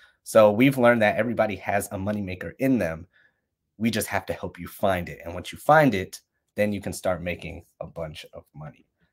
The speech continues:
So that's what we're gonna be talking about on Sunday, February eleventh. Let me make sure we're live on YouTube. We are live on YouTube. Perfect, perfect. All right, so what we got going on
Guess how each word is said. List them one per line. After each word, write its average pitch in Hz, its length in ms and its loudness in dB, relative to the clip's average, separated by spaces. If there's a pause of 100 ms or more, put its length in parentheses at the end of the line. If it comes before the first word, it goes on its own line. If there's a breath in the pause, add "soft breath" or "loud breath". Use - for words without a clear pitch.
So 135 360 8 (120)
that's 135 200 10
what 113 140 0
we're 117 120 -2
gonna 113 160 0
be 101 80 -4
talking 92 320 -2
about 85 380 -2 (580)
on 92 600 -4 (480)
Sunday, 107 580 0
February 98 600 -4
eleventh. 98 480 -6 (920)
Let 131 80 -8
me 156 60 -6
make 131 160 -4
sure 107 180 -4
we're 90 100 -6
live 85 280 -10
on 80 140 -16
YouTube. - 560 -20
We 113 160 0
are 90 100 2
live 87 280 -4
on 82 140 -8
YouTube. - 360 -14
Perfect, - 420 -8
perfect. - 380 -12 (260 loud breath)
All 180 160 12
right, 160 260 10
so - 520 10
what 147 240 8
we 185 100 2
got 160 240 10
going 135 280 4
on 117 460 2